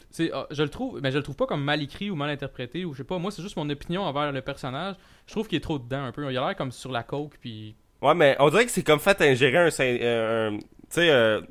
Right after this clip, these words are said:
Speaker 2: un sérum comme dans Far Cry, puis quand il voit du sang, il est juste comme overexcited, là,
Speaker 1: Ouais.
Speaker 2: puis <laughs> il, il, il, il trippe, là. Fait que, euh, ouais,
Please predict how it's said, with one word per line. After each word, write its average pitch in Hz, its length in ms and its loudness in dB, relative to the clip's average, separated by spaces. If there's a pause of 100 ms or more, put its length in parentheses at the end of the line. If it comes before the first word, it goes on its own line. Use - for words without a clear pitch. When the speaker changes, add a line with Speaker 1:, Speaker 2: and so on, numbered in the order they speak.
Speaker 2:
un 123 100 0
sérum 160 440 4
comme 131 160 4
dans 123 120 6
Far 131 260 4
Cry, 151 380 4 (320)
puis 113 120 -12
quand 151 100 6
il 147 60 8
voit 143 120 4
du 123 120 -2
sang, 147 220 4
il 139 160 2
est - 20 0
juste 113 180 -2
comme 120 160 4
overexcited, 131 800 2
là, 160 100 2 (160)
Speaker 1:
Ouais. 151 60 4
Speaker 2:
puis 120 400 0 (100)
<laughs> - 100 -16
il, 135 120 0
il, 139 120 -4
il, 165 160 -4
il 147 60 -4
trippe, 185 340 2
là. 190 220 0 (400)
Fait 127 140 -2
que, 131 100 -4
euh, 127 360 4
ouais, 175 360 4